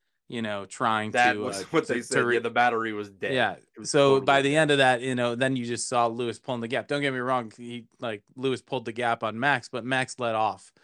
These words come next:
Speaker 1: towards the end. You could see it, uh, with how, uh, how much Valtteri was catching up at the end of the race. But
Speaker 2: Mm-hmm.
Speaker 1: like, Checo couldn't get within that three, three and a half seconds of, of Valtteri, you know, and it's, it's not like, uh, I don't, you know,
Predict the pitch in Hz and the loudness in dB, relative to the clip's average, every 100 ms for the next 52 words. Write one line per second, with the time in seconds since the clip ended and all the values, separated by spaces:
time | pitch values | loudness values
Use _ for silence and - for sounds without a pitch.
0 | _ _ 135 123 107 113 104 110 113 117 | _ _ -6 -6 -6 -8 -8 -8 -8 -6
1 | - 123 113 92 123 113 107 107 110 107 | -4 -2 -2 -2 -4 -2 -2 -4 -8 -2
2 | 113 110 107 107 101 92 - 113 113 - | 0 2 0 -6 -10 -10 -6 -4 -4 -8
3 | 110 113 110 113 107 101 - 107 - 104 | -6 -4 -4 -6 -10 -10 -10 -10 -10 -12
4 | 101 107 107 104 107 107 104 120 - _ | -10 -12 -12 -12 -10 -8 -6 -6 -8 _
5 | _ _ _ - 139 113 127 _ 120 135 | _ _ _ 0 0 0 -10 _ -12 -8
6 | 123 _ _ - 165 185 170 180 175 156 | -8 _ _ 0 2 2 -2 -2 -2 -2
7 | 156 151 151 160 160 147 139 - - 139 | -4 -4 -4 -4 -2 0 -2 -4 -10 -6
8 | 147 151 143 143 139 131 131 139 131 131 | -4 -2 -4 -4 -8 -8 -4 -2 2 0
9 | - 139 147 139 113 117 107 120 113 117 | 0 -2 -2 -6 -4 -6 -6 -10 -4 -2
10 | 127 135 117 95 92 _ _ _ _ - | -2 -4 -8 -8 -12 _ _ _ _ -8
11 | 117 113 113 110 113 113 110 110 117 - | -2 0 0 -2 -2 -2 -6 -10 -12 -10
12 | 127 - 139 135 127 123 120 - - 107 | -10 -6 -2 -2 0 -2 -4 -8 -18 -8
13 | 113 107 123 120 95 - 185 180 135 | -6 -4 -2 -2 -4 -2 0 0 -2